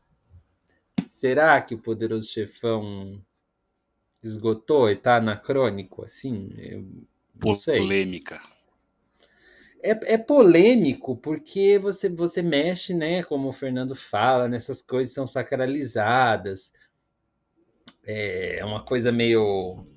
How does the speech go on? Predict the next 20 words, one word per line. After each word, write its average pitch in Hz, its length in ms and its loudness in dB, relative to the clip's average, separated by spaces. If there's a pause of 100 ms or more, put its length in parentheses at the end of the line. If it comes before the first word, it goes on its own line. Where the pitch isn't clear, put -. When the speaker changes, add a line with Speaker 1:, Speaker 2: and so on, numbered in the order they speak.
(120)
Speaker 1:
sei 139 260 0
lá, 113 300 2
esse, 120 420 -4
esse 147 300 2
é 151 60 6
o, 147 200 0
é 123 120 4
o, 110 1000 0 (600)
é 135 120 2
o 143 80 4
por 190 400 8
excelência, 170 800 4
um 143 100 -8
filme 143 340 -6
de 131 140 -10
menino, 147 800 -2 (540)
por 220 320 8
excelência. 147 840 -4 (960)
Você 123 220 -6
vai 135 360 2